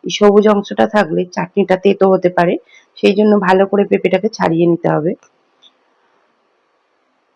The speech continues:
তো পেঁপেটা আমি খুব ভালো করে ছাড়িয়ে নিয়েছি। এরপর এই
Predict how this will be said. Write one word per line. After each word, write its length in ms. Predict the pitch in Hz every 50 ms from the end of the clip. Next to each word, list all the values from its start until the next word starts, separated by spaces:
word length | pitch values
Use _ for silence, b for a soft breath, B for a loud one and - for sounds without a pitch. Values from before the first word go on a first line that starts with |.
| _ _ _ -
তো 0 | 196
পেঁপেটা 320 | 196 220 214 220 226 226 233
আমি 120 | 226 233
খুব 140 | 226 233 208
ভালো 200 | 226 208 208 208 214
করে 160 | 214 220 220
ছাড়িয়ে 360 | 220 - 202 202 202 196 214 220
নিয়েছি। 440 | 220 214 202 196 180 - - 196 208 311 359 - b b b b b b _
এরপর 460 | - - 226 233 233 - 214 214 202 208 233 - _ _ _ _ _ _ -
এই 140 | - 208